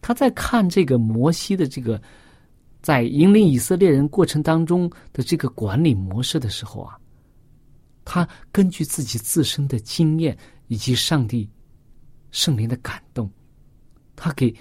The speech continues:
摩西提了一套非常好的一套管理措施，就是设，设立不同的等级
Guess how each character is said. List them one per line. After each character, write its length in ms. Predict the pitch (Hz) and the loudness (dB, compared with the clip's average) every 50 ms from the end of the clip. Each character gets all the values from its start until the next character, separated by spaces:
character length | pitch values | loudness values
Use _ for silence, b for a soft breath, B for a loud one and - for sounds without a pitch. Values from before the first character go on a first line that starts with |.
| b b b b | b b b b
摩 180 | - 123 127 135 | 0 2 2 2
西 160 | - - 160 | 2 0 -4
提 240 | 147 - - - 139 | -4 -4 -2 0 2
了 80 | 131 135 | 2 2
一 140 | 123 123 | 2 0
套 180 | 123 - - 120 | -2 -4 -6 -6
非 400 | 101 - - - - 180 180 175 | -6 -6 -8 -2 0 0 0 0
常 240 | 170 - - 123 123 | -2 -6 -8 -10 -8
好 340 | - - - - 85 82 85 | -10 -10 -10 -10 -10 -10 -10
的 140 | - 104 104 b b b b _ - - - - - _ - _ _ _ _ _ _ - | -12 -12 -12 b b b b _ -20 -20 -20 -20 -20 _ -20 _ _ _ _ _ _ -8
一 140 | - 123 | -6 -6
套 280 | - - - 135 110 - b b b b b b b - | -6 -4 -4 -4 -4 -6 b b b b b b b -6
管 260 | - 120 104 104 131 | -4 -2 0 2 0
理 100 | 127 101 87 - | 0 0 -4 -8
措 200 | - - 123 101 | -10 -8 -8 -6
施， 280 | - - - 110 101 - - _ - - - - - - - - - - | -6 -6 -6 -8 -10 -12 -16 _ -20 -20 -20 -20 -20 -20 -20 -20 -16 -8
就 100 | - 135 | -4 -4
是 220 | 113 - - 117 B B B B B | -2 0 -2 -4 B B B B B
设， 360 | - - - - 175 147 127 120 - - - | -10 -4 2 4 6 6 6 4 -2 -10 -12
设 220 | - - - 156 | -6 0 2 4
立 140 | 127 131 120 | 4 4 2
不 180 | - - - - | 0 -2 -6 -6
同 340 | - - - 101 107 117 | -6 -6 -8 -4 -2 -2
的 160 | 120 120 98 - - _ - - - - - - _ - - _ _ - | -2 -2 -4 -6 -10 _ -20 -20 -20 -20 -20 -20 _ -20 -20 _ _ -2
等 240 | - 123 107 85 80 | -2 -2 0 -2 -6
级 300 | - - 104 107 101 | -8 -8 -6 -6 -6